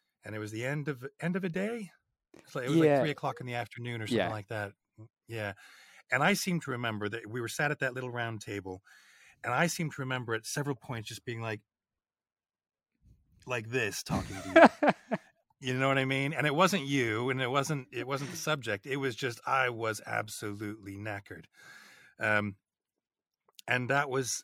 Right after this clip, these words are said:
Speaker 1: and that wasn't just that day or that term. That was, you know, nearly thirteen years of foot on the accelerator
Speaker 2: Mm.
Speaker 1: and doing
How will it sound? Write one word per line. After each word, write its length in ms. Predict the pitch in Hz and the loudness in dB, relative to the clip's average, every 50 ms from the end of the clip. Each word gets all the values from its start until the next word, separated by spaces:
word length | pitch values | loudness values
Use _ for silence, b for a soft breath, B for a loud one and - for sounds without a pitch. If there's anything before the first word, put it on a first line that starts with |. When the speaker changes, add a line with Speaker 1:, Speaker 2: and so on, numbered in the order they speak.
| _ _ | _ _
Speaker 1:
and 220 | 120 120 117 127 | -10 -8 -6 -4
that 140 | 127 127 123 | -4 -4 -4
wasn't 260 | 131 131 - 131 101 | -4 -6 -6 -6 -8
just 220 | - 127 - - - | -8 -8 -8 -6 -4
that 200 | 113 104 101 95 | -4 -4 -4 -6
day 280 | 120 123 135 127 110 | -6 -6 -4 -4 -4
or 120 | 98 95 98 | -4 -4 -4
that 220 | 98 95 101 - | -6 -6 -8 -12
term. 360 | - - 127 123 113 101 104 | -12 -12 -10 -8 -8 -8 -8
That 180 | 104 104 104 98 | -8 -8 -8 -8
was, 400 | 104 101 95 92 - - - - - | -8 -10 -8 -8 -10 -12 -14 -16 -18
you 100 | - 98 98 | -18 -16 -14
know, 260 | 95 95 95 92 95 104 - _ 107 | -12 -12 -12 -12 -14 -16 -16 _ -12
nearly 320 | 104 104 104 95 104 92 | -10 -10 -10 -10 -12 -14
thirteen 580 | - - 110 101 101 - - - 107 101 98 98 | -10 -10 -10 -10 -10 -12 -14 -14 -14 -12 -12 -12
years 640 | 98 101 104 117 117 110 101 95 92 90 85 - - - | -10 -10 -8 -8 -6 -6 -6 -6 -8 -10 -12 -14 -14 -14
of 340 | 95 95 92 90 87 - - b b b b b b b b b b b b b b | -12 -12 -12 -14 -16 -20 -20 b b b b b b b b b b b b b b
foot 300 | _ - - - 113 104 | _ -16 -10 -6 -4 -4
on 80 | 104 98 | -4 -4
the 100 | 98 98 | -4 -6
accelerator 760 | 92 - - - 110 110 110 104 95 92 92 87 87 87 - _ _ _ _ _ _ _ - | -8 -8 -8 -6 -6 -4 -4 -4 -6 -6 -8 -10 -12 -16 -18 _ _ _ _ _ _ _ -10
Speaker 2:
Mm. 240 | 104 113 117 113 104 | -6 -4 -4 -2 0
Speaker 1:
and 460 | 131 143 160 160 147 123 110 110 - | 2 2 4 2 2 0 -2 -8 -8
doing 460 | - 131 127 127 127 123 120 117 110 | -6 -4 -2 -2 -2 -2 -4 -6 -8